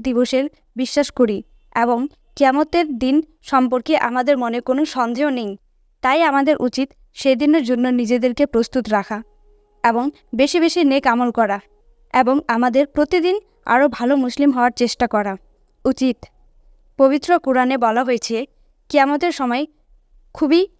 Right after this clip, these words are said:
আসন্ন বলা হয়েছে। তিনি ছাড়া আর কোনো মাবুদ নেই। তিনি অবশ্যই কিয়ামতের দিন আমাদের সকলকে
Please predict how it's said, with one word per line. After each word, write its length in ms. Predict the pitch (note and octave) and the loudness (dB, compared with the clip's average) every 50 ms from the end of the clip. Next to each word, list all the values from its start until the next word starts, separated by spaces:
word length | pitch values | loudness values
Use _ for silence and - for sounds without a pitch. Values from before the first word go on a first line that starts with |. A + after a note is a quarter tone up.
| _ - | _ -6
আসন্ন 360 | A#3 B3+ - - D4+ D4 D4 D#4 D4 | -4 -4 -2 2 4 4 4 4 4
বলা 240 | B3+ A#3+ A#3 B3 B3+ | 2 0 0 0 -2
হয়েছে। 300 | A3 A#3+ A3+ - - G#3 G3+ - _ _ _ _ _ - | -2 -2 -4 -4 -4 -6 -8 -8 _ _ _ _ _ -4
তিনি 180 | - D4 D#4 F4 | 0 0 2 0
ছাড়া 340 | E4+ - C4+ A#3 A3 A#3 A3+ C4 - _ _ _ _ - | 0 0 0 0 0 0 -2 -2 -4 _ _ _ _ -4
আর 180 | - A#3 B3 C4+ D4+ | 0 2 2 2 0
কোনো 260 | D4+ - C4 B3+ C4 C4+ | 0 0 0 0 2 0
মাবুদ 360 | C4 A#3 A3 G#3+ B3 C#4 G#3+ B3 | 0 0 0 0 -2 -2 -2 -2
নেই। 260 | B3 B3 B3+ A#3+ G#3+ F#3+ G3 - _ _ _ _ _ _ _ - | -2 -2 -2 -2 -2 -4 -6 -10 _ _ _ _ _ _ _ -2
তিনি 180 | D4 D4+ D#4+ E4+ D4 | 0 2 4 4 4
অবশ্যই 380 | B3+ A#3+ D4+ - - E4+ D#4+ | 4 2 0 -2 -2 -2 -2
কিয়ামতের 460 | - C#4 B3+ A#3+ B3 B3+ B3 - C4+ | 0 0 0 2 0 0 0 -2 -2
দিন 160 | G#3+ A#3+ B3 B3+ - - | -2 -2 -4 -4 -4 -2
আমাদের 320 | A#3 A#3+ B3 A#3+ C#4+ C#4 | -2 0 0 0 0 -2
সকলকে 500 | - - A3+ A3 - C4+ C#4+ C4+ - | -2 -2 -4 -2 0 0 0 0 0